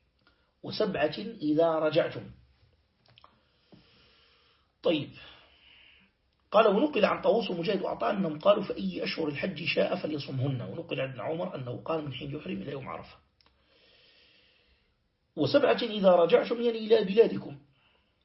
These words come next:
إذا رجعت إلى وطنك. طبعًا يجزيك أن تصوم في الطريق سبعة، وهذا قالوا الإمام أحمد،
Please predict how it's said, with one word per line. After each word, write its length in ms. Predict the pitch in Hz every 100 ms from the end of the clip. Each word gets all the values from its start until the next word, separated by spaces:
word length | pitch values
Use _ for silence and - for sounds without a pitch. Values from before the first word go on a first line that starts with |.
| _ _ _ _ _ _ -
إذا 160 | 139 131
رجعت 320 | 143 160 -
إلى 100 | 151
وطنك. 500 | 165 - 117 - -
طبعًا 220 | - 190 208
يجزيك 420 | 214 185 294 -
أن 100 | -
تصوم 260 | - 285
في 80 | 262
الطريق 440 | - - - - - _ _ _ -
سبعة، 400 | - 143 78 - _ _ _ _ _ -
وهذا 160 | 127
قالوا 260 | 135 - 160
الإمام 220 | 151 147
أحمد، 280 | - - -